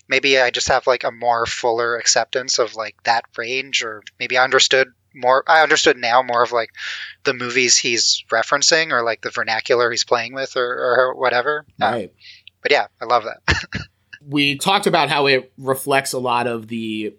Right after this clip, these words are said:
Speaker 2: family unit stuff of Signs and The Village. It also reflects a lot of the sort of post nine eleven sentiment that he's discussing through his films, specifically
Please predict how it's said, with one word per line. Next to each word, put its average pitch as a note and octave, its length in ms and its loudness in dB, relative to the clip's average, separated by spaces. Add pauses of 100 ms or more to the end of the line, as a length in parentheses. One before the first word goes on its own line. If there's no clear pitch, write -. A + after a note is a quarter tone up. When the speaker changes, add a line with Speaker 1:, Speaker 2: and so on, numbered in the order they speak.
(140)
Speaker 2:
family D#3+ 400 2
unit B2 400 -2
stuff A#2 480 -2
of A2 540 -8 (160)
Signs B2+ 580 0
and A#2 180 -10
The A#2 60 -6
Village. C3+ 580 2 (280)
It E3+ 100 2
also F3 640 4
reflects C#3+ 460 0
a C#3+ 60 0
lot B2+ 300 4
of A#2+ 160 -2
the A#2+ 160 -4
sort C3+ 220 2
of A2+ 100 -8
post E3+ 400 4
nine C#3 240 2
eleven A#2+ 500 2
sentiment G#2 680 -2
that G2+ 280 -2
he's A2 280 -2
discussing G#2 800 -2 (320)
through F3 240 6
his C3 180 0
films, A2 520 -2 (340)
specifically G3 880 2